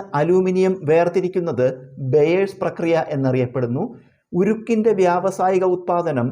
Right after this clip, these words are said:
ബെസിമർ പ്രക്രിയ എന്നറിയപ്പെടുന്നു.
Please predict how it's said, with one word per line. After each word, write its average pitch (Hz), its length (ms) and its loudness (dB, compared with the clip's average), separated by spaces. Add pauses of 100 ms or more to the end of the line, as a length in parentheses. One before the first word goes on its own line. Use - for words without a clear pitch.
(300)
ബെസിമർ 170 580 0
പ്രക്രിയ 165 600 -2
എന്നറിയപ്പെടുന്നു. 127 760 0